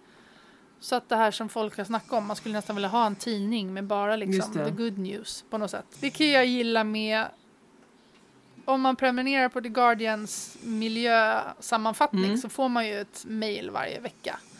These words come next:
Speaker 1: Och det som jag gillar är att de börjar med någonting som är lite neutralt. Och så säger de så här, "Now the good news." Och så, liksom, spaltar de upp några
Speaker 2: Mm.
Speaker 1: grejer om miljön som faktiskt har varit
Speaker 2: Mm.
Speaker 1: bra. Eller, liksom, som händer som är positivt.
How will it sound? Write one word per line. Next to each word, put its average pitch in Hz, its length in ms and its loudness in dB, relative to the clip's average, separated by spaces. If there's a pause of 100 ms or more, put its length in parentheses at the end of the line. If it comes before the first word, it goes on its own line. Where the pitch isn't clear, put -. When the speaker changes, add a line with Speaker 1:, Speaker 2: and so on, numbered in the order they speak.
(840)
Speaker 1:
Och 277 80 -4
det 269 140 0
som 254 180 0
jag 247 100 4
gillar 247 380 2
är 226 160 2
att 208 100 -2
de 220 180 -4
börjar 240 300 2
med 240 140 0
någonting 202 320 -4
som 208 160 -8
är 202 60 -4
lite 196 220 -4
neutralt. 196 720 0
Och 214 80 -8
så 233 120 -6
säger 214 380 0
de 208 120 -4
så 214 120 -6
här, - 120 -4
"Now 294 400 4
the 247 60 -4
good 226 300 -2
news." 202 720 -6
Och 254 120 -8
så, 269 120 -4
liksom, 247 280 -6
spaltar 240 400 2
de 262 120 2
upp 285 200 -4
några 226 140 0
Speaker 2:
Mm. 175 160 2
Speaker 1:
grejer 165 240 2
om 208 140 -6
miljön 208 460 -2
som 208 140 -6
faktiskt 214 360 -4 (100)
har 226 120 -2
varit - 300 -8
Speaker 2:
Mm. 170 180 0
Speaker 1:
bra. - 340 2
Eller, 240 180 -6
liksom, 220 260 -8
som 226 240 -6
händer 214 480 -2
som 214 140 -8
är 214 40 -8
positivt. - 600 -8